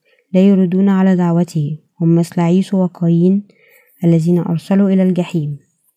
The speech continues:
في رحمة الله، الله الآب خطط أن يدعونا في ابنه الوحيد يسوع المسيح، وسبق فعيننا للتبني كأبنائه بمحو أثامنا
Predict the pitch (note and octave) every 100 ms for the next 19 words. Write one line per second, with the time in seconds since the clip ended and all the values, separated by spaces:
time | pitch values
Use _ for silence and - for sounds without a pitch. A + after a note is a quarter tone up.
0 | _ F3 E3+ F3 - F#3 F#3 F3 F3 G3
1 | _ _ _ _ _ _ _ E3+ E3+ F#3+
2 | G#3 - G3+ - G3+ - G3 F#3+ F#3+ F#3
3 | F3+ G3 G3+ - F#3+ F#3+ F#3 F#3+ G3 F#3
4 | F3+ - F#3 G3 F#3 G3+ F#3+ F#3+ F#3 F#3+
5 | F#3+ - F3 F#3+ F#3+ F#3+ - F#3 F3 F3
6 | F#3 G3+ G#3 _ _ _ _ _ _ E3+
7 | - F3 F3+ G3+ G#3 G3 F#3 F#3+ F#3+ G3
8 | G3+ G3 F#3+ F#3+ - F#3 F#3 - F3+ F#3
9 | F#3